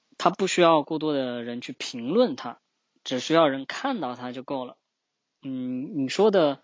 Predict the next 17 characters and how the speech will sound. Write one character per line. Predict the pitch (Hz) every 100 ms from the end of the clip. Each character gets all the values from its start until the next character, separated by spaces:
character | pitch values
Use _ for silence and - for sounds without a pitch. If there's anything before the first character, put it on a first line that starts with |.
| _
很 | - 135 139
多 | 190
导 | - -
演 | 165 127
没 | 120 151
有 | 226 160 127 123 123
上 | - 151
传 | 143 143
平 | 147 139
台， | 131 127
我 | 123 120
觉 | 120
得 | 135
也 | 131 131 120
不 | - 127
尽 | - 156 123
然。 | 113